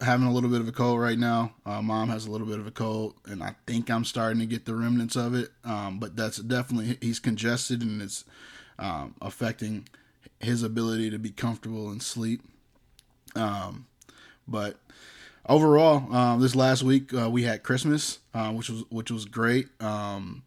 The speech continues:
my, my dad actually, I know we got into a little bit of Christmas gifts from, from Kelsey's side last week. Um, so a quick story for you.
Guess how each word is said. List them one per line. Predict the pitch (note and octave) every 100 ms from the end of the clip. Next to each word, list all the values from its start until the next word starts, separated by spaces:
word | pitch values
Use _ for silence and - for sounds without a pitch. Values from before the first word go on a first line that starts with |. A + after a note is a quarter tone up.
| _
my, | A2 G#2 -
my | G#2 G#2
dad | G2+ A2+ A#2+ A#2
actually, | A2+ A2 - A2+ G#2+ A2 - _ _
I | A#2
know | A#2+
we | C3+ B2
got | C3 A#2+
into | B2+ B2
a |
little | B2 C3+
bit | B2+ A#2+
of | A2+ A2+
Christmas | - C3+ C3 A#2
gifts | B2+ B2
from, | - A2+ A2
from | - - A2+
Kelsey's | B2+ B2 B2 A#2
side | A#2+ A2+ A2+
last | A2 A2+ G#2+ -
week. | A2 G#2+ - - - - -
Um, | G#2 G2+ F#2
so | - A2+
a | F#2
quick | - C#3 C3+
story | - B2 A2+
for | A2+ A#2 A2+
you. | A2+